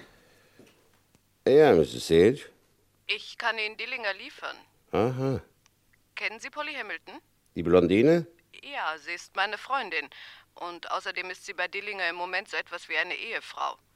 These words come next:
Speaker 2: Sie hat vorhin bei mir angerufen.
Speaker 1: Ja. Und weiter?
Speaker 2: Dillinger ist es zu langweilig geworden. Er will heute Abend mit Polly und mir ins Kino gehen.
Speaker 1: Sie sind sehr tüchtig, Misses Sage. Augenblick mal.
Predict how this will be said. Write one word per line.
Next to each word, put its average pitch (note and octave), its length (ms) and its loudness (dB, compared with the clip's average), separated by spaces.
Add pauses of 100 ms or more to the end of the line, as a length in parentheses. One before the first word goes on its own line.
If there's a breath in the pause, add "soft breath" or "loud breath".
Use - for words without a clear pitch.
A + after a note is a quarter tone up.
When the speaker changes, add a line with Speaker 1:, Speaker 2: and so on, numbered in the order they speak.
(400)
Speaker 2:
Sie G#3+ 160 -6
hat C4+ 100 -6
vorhin D4 260 -10
bei A#3 120 -8
mir A3+ 160 -4
angerufen. A3 580 -10 (460)
Speaker 1:
Ja. B2 280 6 (440)
Und - 240 2
weiter? D#2+ 280 6 (680)
Speaker 2:
Dillinger A#3 420 -6
ist - 200 -12
es - 180 -20
zu G3 120 -14
langweilig G3 640 -8
geworden. E3+ 360 -4
Er E3 160 -4
will F3 160 -12
heute F3 220 -6
Abend F3+ 240 -2
mit F#3 200 -12
Polly F#3 260 -6
und F3 200 -12
mir F3 160 -6
ins E3+ 280 -16
Kino G#3+ 300 -18
gehen. C#3 300 -14 (1900 soft breath)
Speaker 1:
Sie B2+ 180 6
sind D#3 220 8
sehr D#3 260 10
tüchtig, F3 400 4
Misses D2 340 0
Sage. C#2 320 0 (560 soft breath)
Augenblick E3+ 400 6
mal. C2 400 -2